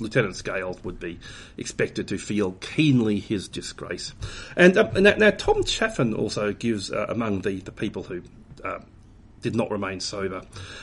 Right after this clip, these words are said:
um, our old friend, Assistant Surgeon McNulty, who, um, went native in Williamstown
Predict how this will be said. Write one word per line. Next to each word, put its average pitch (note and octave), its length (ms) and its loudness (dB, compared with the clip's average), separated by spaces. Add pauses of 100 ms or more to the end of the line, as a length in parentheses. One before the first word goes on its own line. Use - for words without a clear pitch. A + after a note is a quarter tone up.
(100)
um, B2+ 200 2
our C3+ 180 2
old F#3 240 10
friend, B2+ 480 6
Assistant - 640 -2
Surgeon A#2 560 2
McNulty, G#2+ 840 -4 (100)
who, G2+ 320 0
um, G2 260 -2 (320)
went D#3 260 6
native D3 540 8
in A#2 220 0
Williamstown G#2+ 960 2